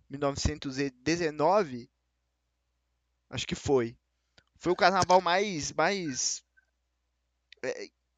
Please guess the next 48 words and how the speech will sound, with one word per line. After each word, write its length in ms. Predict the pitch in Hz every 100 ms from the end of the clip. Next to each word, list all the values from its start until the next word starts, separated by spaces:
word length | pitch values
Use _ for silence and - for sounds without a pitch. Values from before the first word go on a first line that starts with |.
| _
mais 240 | 147 170 190
intenso 540 | 214 - 185 202 190
do 80 | 156
Brasil, 400 | 151 143 135 143
porque 220 | 147 -
o 60 | 165
povo 220 | - 180
se 180 | - 214
uniu 500 | 214 170 170 208 220 _ _ - _ _ _ _
pra 120 | - 147
comemorar 1000 | 180 170 190 165 143 180 190 175 151 143
e 260 | 151 147 _ _ _ _ _ -
até 220 | - 185
hoje 260 | 185 190
é 20 | 196
o 60 |
carnaval 440 | 196 175 175 165 170
que, 160 | 185 - -
que 80 | 180
é, 140 | 165 110
é, 40 | 147 - -
tá 100 | 160
pra 140 | 180
ser 140 | - 170
bra-, 180 | 170 - _ _ _
tá 140 | 156 165
pra 180 | 180 170
ser 180 | -
batido, 520 | 165 185 - 180 180 160
né? 200 | 156 165
E 60 |
eu 100 | 160
acho 200 | 165 -
que 80 | 220
é 20 |
assim 200 | 214 -
que 80 | 294
a 60 | 269
gente 200 | 262 -
tem 120 | 285
que 80 | -
se 120 | -
unir, 380 | 208 147 170 151
é 280 | 127 123
a 60 | 139
partir 280 | 139 143 -
da 140 | 143
cultura 840 | - 135 123 131 151 160 139 123